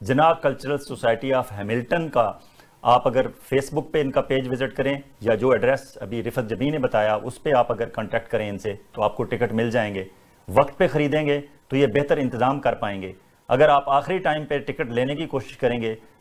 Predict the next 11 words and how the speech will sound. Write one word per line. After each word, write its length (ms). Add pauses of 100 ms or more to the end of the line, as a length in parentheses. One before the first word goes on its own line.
तो 60
ये 100
Hamilton 420
वालों 240
के 80
function 500
इतने, 540 (340)
म, 140 (760)
houseful 500
होते 200
हैं 200